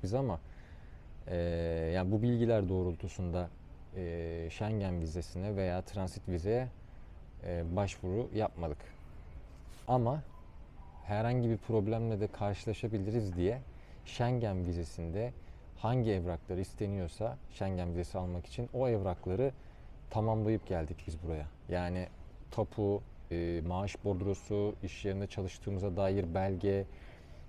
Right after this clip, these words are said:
izin belgesi, aklınıza gelebilecek her şeyi aldık. Çünkü, e, YouTube'da veya işte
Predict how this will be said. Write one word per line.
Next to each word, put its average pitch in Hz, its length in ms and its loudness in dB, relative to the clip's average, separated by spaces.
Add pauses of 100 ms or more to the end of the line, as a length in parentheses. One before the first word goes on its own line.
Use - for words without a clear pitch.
(180)
izin 104 360 4
belgesi, 101 680 2
aklınıza 113 440 2
gelebilecek 110 320 2
her 120 200 2
şeyi 107 280 2
aldık. 95 340 2 (720)
Çünkü, 120 380 4 (600)
e, 120 60 0 (420)
YouTube'da 113 520 4
veya 107 160 8
işte 110 440 4